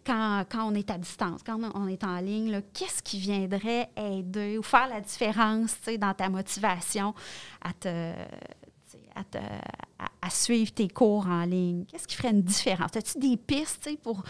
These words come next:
soutenir les profs en disant, « Ah, moi, euh, telle chose, là, je, on l'a pas fait. » Tu sais, tantôt, Charles t'a nommé de quelque chose, je, je pense que c'est des caoutes que t'as, t'as pas fait,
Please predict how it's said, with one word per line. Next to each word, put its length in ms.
soutenir 760
les 140
profs 480
en 40
disant, « 280
Ah, 200
moi, 500
euh, 80
telle 180
chose, 480
là, 180
je, 340
on 60
l'a 120
pas 180
fait. » 260
Tu 40
sais, 80
tantôt, 260
Charles 240
t'a 120
nommé 220
de 60
quelque 220
chose, 320
je, 180
je 80
pense 100
que 40
c'est 40
des 80
caoutes 400
que 80
t'as, 260
t'as 140
pas 180
fait, 360